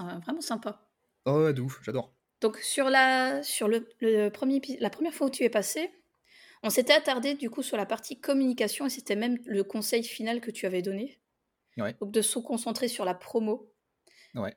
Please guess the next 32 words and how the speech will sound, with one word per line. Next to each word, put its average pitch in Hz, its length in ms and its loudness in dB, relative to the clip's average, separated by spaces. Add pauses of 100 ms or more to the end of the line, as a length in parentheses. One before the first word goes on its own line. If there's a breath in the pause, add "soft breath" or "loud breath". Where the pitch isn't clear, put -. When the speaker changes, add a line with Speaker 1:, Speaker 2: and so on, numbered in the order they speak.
Speaker 1:
Et 220 80 4
si 208 140 0
c'est 220 160 4
bien, 254 320 0
il 214 80 -2
y 208 40 4
a 190 60 4
bien 254 200 0
un - 20 -2
sujet 233 320 -2
qui 226 100 -6
fâche 220 240 -2
les 185 160 0
auteurs, - 220 -6
c'est 196 100 -2
vraiment 180 300 -4
ça. - 280 -6 (600)
Speaker 2:
Oh 123 180 4
oui, 107 280 -6
tellement. 127 400 -2 (340)
Speaker 1:
Ouais, 208 140 2
ouais. 190 160 -2 (420)
Tu - 100 4
avais 220 220 8
dit, 285 180 -4
d'ailleurs, 226 280 0
dans 226 100 -8
cet - 220 -8
épisode 233 400 -4
qu'on 202 160 -8
voyait 214 320 0
surtout 285 580 -2